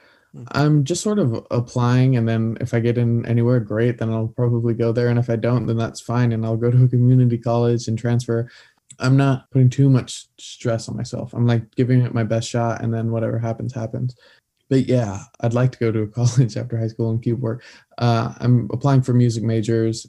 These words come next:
Speaker 2: and
Speaker 1: Mm-hmm.
Speaker 2: so I, I'd like to continue, to continue with that path. And as for my music, I'm, I'm planning more, I, I'm planning a lot of releases and just, like, talking with people who I might be working with.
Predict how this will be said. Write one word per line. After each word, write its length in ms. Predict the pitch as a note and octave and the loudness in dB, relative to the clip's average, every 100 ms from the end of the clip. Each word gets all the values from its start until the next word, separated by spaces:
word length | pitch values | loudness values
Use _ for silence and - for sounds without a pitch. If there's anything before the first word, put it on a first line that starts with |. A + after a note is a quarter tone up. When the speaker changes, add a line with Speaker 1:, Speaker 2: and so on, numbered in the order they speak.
| - | -8
Speaker 2:
and 420 | A#2 A2 G#2+ A#2 - _ _ _ - | -6 -4 -6 -8 -14 _ _ _ -20
Speaker 1:
Mm-hmm. 200 | A#2 A#2+ - _ _ _ _ _ | -16 -16 -20 _ _ _ _ _
Speaker 2:
so 200 | - C3+ | 2 6
I, 180 | B2+ C3 | 6 4
I'd 60 | |
like 160 | C3 C#3 | 2 2
to 80 | C3+ | -4
continue, 360 | - B2+ A#2+ A#2 | 0 2 2 0
to 160 | - - | -10 -2
continue 380 | C3+ B2+ C3+ B2 | 2 4 4 4
with 80 | |
that 240 | A#2+ G#2+ - _ | 2 -4 -8 _
path. 600 | A#2 A#2+ A2 A#2+ B2+ - - _ | -2 -2 -2 -6 -10 -18 -20 _
And 440 | A#2+ A#2 A2+ A2+ B2 | -2 0 -2 -4 -4
as 260 | A#2 A#2 - | -2 -2 -2
for 340 | - A#2+ A#2 | -2 0 0
my 160 | A2+ A2+ | 0 2
music, 480 | C#3 C#3 A#2+ A#2+ - - _ - | 2 2 0 -2 -8 -20 _ -4
I'm, 180 | A#2+ A#2+ - _ | -4 -4 -8 _
I'm 260 | A#2+ B2+ B2 | 2 4 4
planning 360 | B2+ C3+ B2+ | 2 2 4
more, 580 | B2 A#2 A#2 A#2 A#2 B2+ _ _ _ - | 4 2 2 0 -4 -8 _ _ _ 2
I, 120 | C3 A#2+ | 2 4
I'm 100 | B2 | 2
planning 260 | B2 D3 B2 | 2 2 4
a 40 | |
lot 240 | A#2 A#2+ A2+ | 4 2 0
of 300 | G#2+ - - - | -2 -8 -18 -8
releases 680 | A#2 A2 G#2 A2 G#2+ G#2+ - | -2 -2 -2 -4 -4 -6 -6
and 160 | A2+ A2+ | -4 -2
just, 180 | A2 - | -4 -4
like, 280 | A2 G#2 - _ | -6 -8 -14 _
talking 400 | A#2+ A#2+ B2 A#2 | -4 -2 -2 -2
with 160 | A#2 - | -2 0
people 440 | A#2+ A#2 A#2 A2+ | -2 0 0 2
who 320 | A#2+ A#2 A2+ | 2 2 0
I 80 | A2+ | -2
might 220 | A2+ A2 | -2 -4
be 40 | A#2 | -4
working 420 | C3+ C#3+ C#3+ C#3 | -4 -4 -2 0
with. 440 | C#3 C3+ C3 - | 2 0 -2 -6